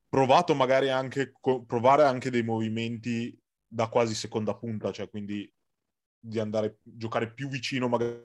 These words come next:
a Giroud invece che da puro trequartista,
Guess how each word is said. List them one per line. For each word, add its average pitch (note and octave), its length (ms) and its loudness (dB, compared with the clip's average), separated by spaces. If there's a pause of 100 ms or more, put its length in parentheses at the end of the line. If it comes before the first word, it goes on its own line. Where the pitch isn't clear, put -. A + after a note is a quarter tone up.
a A2+ 220 2
Giroud G#2+ 400 -2 (500)
invece G2+ 340 -6
che G2+ 260 -8
da G2+ 360 -4
puro G2+ 220 -10
trequartista, G#2+ 880 -8